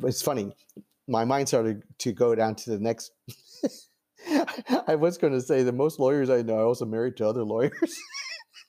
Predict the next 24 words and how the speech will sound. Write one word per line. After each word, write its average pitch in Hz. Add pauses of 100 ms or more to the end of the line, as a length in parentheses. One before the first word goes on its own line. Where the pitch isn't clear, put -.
(880)
And, 226 (240)
which 180
is 196
very 165
true. 147
My 120
wife's 123
a 123
lawyer, 113 (200)
you 117
know, 101 (120)
judge. 107 (440)
And, 110
um, 104 (120)
um, 98 (400)
uh, 101
but 135
that's 147
the 143
other 131 (160)
thing. 107 (280)
In 117
order 165 (160)
to 120